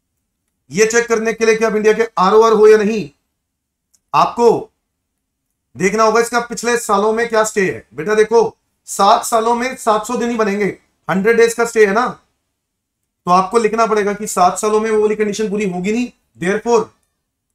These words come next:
मिस्टर प्रशांत लिख देते हैं, मिस्टर प्रशांत is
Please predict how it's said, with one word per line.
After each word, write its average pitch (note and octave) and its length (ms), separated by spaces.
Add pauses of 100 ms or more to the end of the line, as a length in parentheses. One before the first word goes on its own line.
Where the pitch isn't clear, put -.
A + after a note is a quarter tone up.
(2000)
मिस्टर F#3 380
प्रशांत F#3+ 420
लिख G3 120
देते F#3+ 180
हैं, G3+ 80
मिस्टर F#3+ 280
प्रशांत F#3 500 (4000)
is F3+ 320